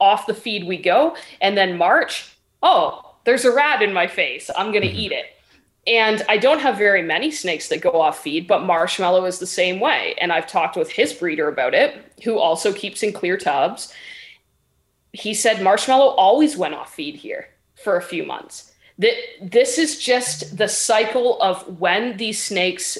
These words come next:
Speaker 1: would be bred and what their inherent nature is in order
Speaker 2: Mm-hmm.
Speaker 1: to do.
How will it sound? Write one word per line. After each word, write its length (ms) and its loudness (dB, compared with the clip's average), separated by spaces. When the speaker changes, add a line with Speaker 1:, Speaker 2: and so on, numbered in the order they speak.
Speaker 1:
would 240 -4
be 120 -12
bred 520 0
and 320 0
what 540 0
their 420 2
inherent 500 0
nature 400 0
is 340 -14
in 140 2
order 240 2
Speaker 2:
Mm-hmm. 60 -8
Speaker 1:
to 120 -6
do. 360 0